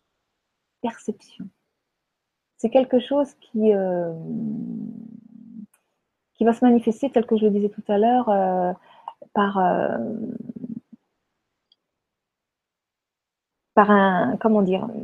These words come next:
par un de, de, de, de, de, de nos cinq sens, euh, ou, euh, directement. Et, euh, je dirais que quand ça se manifeste par une pensée, euh, récurrente, ça a peut-être plus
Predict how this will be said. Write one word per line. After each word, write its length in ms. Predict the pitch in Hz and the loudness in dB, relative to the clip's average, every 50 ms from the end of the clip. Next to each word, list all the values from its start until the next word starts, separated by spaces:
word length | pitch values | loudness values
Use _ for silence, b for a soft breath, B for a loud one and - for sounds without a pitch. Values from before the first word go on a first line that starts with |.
| - - - - - - - | -12 -12 -14 -16 -18 -8 0
par 140 | - 220 220 | 2 6 8
un 60 | 254 | 10
de, 260 | 240 226 226 220 214 202 | 10 12 12 12 10 10
de, 220 | 185 196 180 160 | 8 6 4 4
de, 400 | 180 202 175 151 131 123 107 104 | 4 4 4 4 4 2 2 0
de, 200 | 98 117 104 101 | 0 0 0 0
de, 140 | 175 185 165 | 0 0 0
de 120 | 127 202 208 | 2 2 2
nos 140 | 202 208 202 | 2 2 0
cinq 240 | - 214 190 190 - | 0 -4 -4 -4 -6
sens, 440 | - 196 190 233 277 269 - - 196 180 180 220 - _ _ _ _ _ _ _ _ _ _ _ _ _ _ _ - | -4 -4 -2 -2 -2 -4 -4 -6 -6 -6 -6 -10 -16 _ _ _ _ _ _ _ _ _ _ _ _ _ _ _ -8
euh, 1500 | 190 185 185 180 180 180 - - 170 170 - - 117 220 - - - 50 - - - - - - - - - - - - - | -8 -6 -4 -4 -4 -6 -6 -6 -8 -8 -8 -8 -8 -10 -10 -10 -12 -12 -12 -12 -12 -12 -12 -12 -10 -10 -10 -8 -6 -2 2
ou, 300 | - 247 269 285 269 240 | 4 6 8 10 10 10
euh, 500 | 220 208 202 202 196 190 - - - - | 10 10 10 8 8 6 4 0 -2 0
directement. 840 | 202 220 247 233 233 226 - _ - 220 208 196 190 202 240 294 - _ _ _ _ _ _ _ _ _ _ _ _ _ _ _ _ _ _ - | 2 2 4 4 4 0 -2 _ 0 2 2 2 0 -2 -4 -6 -8 _ _ _ _ _ _ _ _ _ _ _ _ _ _ _ _ _ _ 2
Et, 180 | 214 214 214 202 | 4 6 6 6
euh, 140 | 196 196 | 6 4
je 60 | 202 190 | 2 2
dirais 260 | 202 226 233 277 277 | 2 0 0 0 -2
que 140 | - - 240 | 0 -2 -2
quand 220 | 233 - 254 247 | -2 -2 -4 -4
ça 120 | - 254 | -2 -4
se 160 | 240 247 - 240 | -4 -4 -2 0
manifeste 480 | 220 220 226 233 233 247 254 254 - | 2 2 2 2 2 0 -2 0 2
par 140 | - 226 220 | 0 2 4
une 160 | 208 208 208 | 4 2 2
pensée, 560 | - - 240 240 226 - - - 262 254 247 | 2 0 0 0 -2 -6 -4 0 2 4 4
euh, 180 | 226 208 202 196 | 4 4 2 0
récurrente, 720 | 208 226 226 - - 240 220 208 233 269 311 _ - 240 | 0 -2 -4 -2 0 0 2 2 0 -2 -2 _ -4 -4
ça 160 | 220 - - 202 | -2 0 -2 -2
a 40 | 208 - _ - | -2 -4 _ -12
peut-être 340 | 247 233 - 254 254 247 _ _ | -6 0 0 0 0 -2 _ _
plus 440 | - 302 302 302 - - - - | -4 -4 -4 -4 -6 -20 -20 -20